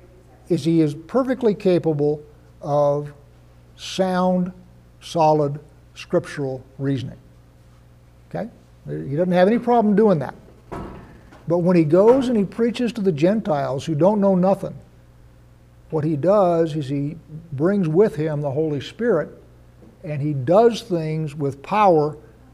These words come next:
among the Gentiles, and that's what gets them to accept his preaching of the gospel.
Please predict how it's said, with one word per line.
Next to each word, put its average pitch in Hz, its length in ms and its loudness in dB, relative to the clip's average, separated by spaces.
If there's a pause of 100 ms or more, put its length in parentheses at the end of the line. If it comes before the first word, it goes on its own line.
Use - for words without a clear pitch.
among 147 300 -4
the 135 80 -4
Gentiles, 143 640 0
and 135 260 -8
that's 208 320 -2
what 175 260 -4
gets 180 280 -4
them 156 320 -4
to 143 200 -4
accept 160 540 -4
his 143 180 -10
preaching 143 460 -8
of 117 100 -14
the 131 80 -12
gospel. 123 380 -10